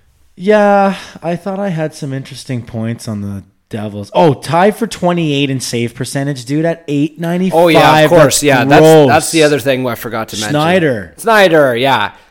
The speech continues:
Speaker 2: So he's gotta come back to form. If Schneider is, is the Corey Schneider that we know, or that we thought we knew, you know, <laughs> and A K A one top ten, top five goalies in the game,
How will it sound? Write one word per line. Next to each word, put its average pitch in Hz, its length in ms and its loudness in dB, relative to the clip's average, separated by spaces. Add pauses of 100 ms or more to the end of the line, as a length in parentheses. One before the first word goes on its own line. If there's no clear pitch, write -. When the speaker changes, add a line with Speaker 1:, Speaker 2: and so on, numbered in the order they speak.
(200)
Speaker 2:
So 147 220 -2
he's 165 360 -6
gotta 151 240 4
come 139 260 0
back 120 520 -4 (300)
to 117 100 -14
form. 117 380 -8
If 117 160 -8
Schneider 160 480 0
is, 151 260 -2
is 131 260 -6
the 123 140 -10
Corey 123 360 -4
Schneider 113 360 -4
that 107 180 -8
we 117 120 -8
know, 104 400 -6 (540)
or 117 160 -10
that 117 100 -6
we 113 100 -8
thought - 320 -2
we 113 140 -6
knew, 110 340 -8 (560)
you 135 120 -4
know, 123 220 -6 (220)
<laughs> - 240 -16
and 123 340 -8 (260)
A 135 120 -2
K 123 260 -2
A 120 40 -2
one 117 500 -8
top 127 340 -4
ten, 123 280 -6
top 120 260 -6
five 113 280 -4
goalies 117 560 -8
in 113 140 -8
the 123 60 -6
game, 101 440 -10